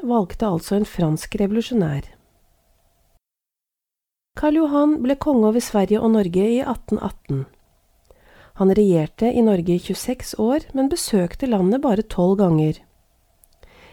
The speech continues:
En gang for å påse at vi ikke feiret syttende mai, som han opplevde som personlig kritikk.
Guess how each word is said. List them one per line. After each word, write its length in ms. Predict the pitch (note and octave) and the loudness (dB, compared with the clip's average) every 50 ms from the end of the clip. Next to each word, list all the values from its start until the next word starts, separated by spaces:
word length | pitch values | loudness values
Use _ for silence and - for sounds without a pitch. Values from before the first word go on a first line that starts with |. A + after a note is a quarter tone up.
| _ - - | _ -6 0
En 280 | G3 F3+ G3+ A#3+ C4+ | 2 2 4 4 4
gang 220 | A#3+ G3+ G3+ B3 C4+ - | 4 4 4 2 2 0
for 160 | - C4 C4+ | 0 -2 -2
å 60 | C4 | -2
påse 440 | - - E3+ D#3 D3+ - - - G#3 | -2 -2 -2 -2 -2 -2 -2 -2 -2
at 140 | G#3+ G#3+ - | -2 -2 -2
vi 100 | B3 A3+ | -4 -4
ikke 160 | - - G#3 - | -2 -4 -6 -4
feiret 400 | - A3 G3+ F3+ - E3+ - - | -2 -2 -2 -2 -2 -4 -8 -10
syttende 320 | - G3+ - - G3+ G3 | -12 -10 -4 0 0 2
mai, 320 | F#3+ F#3+ G#3 A#3 C4+ D#4 - - _ _ - - - - - - | 2 2 2 2 0 -2 -4 -12 _ _ -20 -20 -20 -20 -18 -4
som 200 | - D#4+ D#4 D4 C4+ | 2 2 4 4 4
han 200 | B3+ C4 C4+ C4+ - | 4 2 2 2 0
opplevde 480 | F3+ - - F#3+ F#3 F#3 F3+ G#3 G#3+ | -4 -2 0 2 2 2 2 0 0
som 180 | - G3+ G3 G3 | 0 0 0 2
personlig 680 | - A#3 A#3+ - - - E3 D#3+ D#3 D3+ D#3 E3 E3 - - | 0 -2 -4 -4 -4 -2 0 0 0 0 0 -2 -4 -2 -4
kritikk. 580 | F#3+ F3 - - D#3 - _ _ - - - | -4 -4 -4 -6 -10 -10 _ _ -20 -20 -20